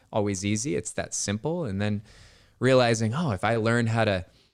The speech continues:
motivate myself from within and build resilience," and, you know, all these little lessons, and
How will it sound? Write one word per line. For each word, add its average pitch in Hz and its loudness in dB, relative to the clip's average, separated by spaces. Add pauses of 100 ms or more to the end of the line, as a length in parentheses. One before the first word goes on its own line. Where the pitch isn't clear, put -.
(320)
motivate 117 4
myself 104 -2
from 95 -6
within 110 -6
and 95 -4
build 113 -2
resilience," 101 -6
and, 92 -8 (400)
you 151 -6
know, 143 2
all 143 4
these 143 0
little 120 4
lessons, 98 -4
and 90 -6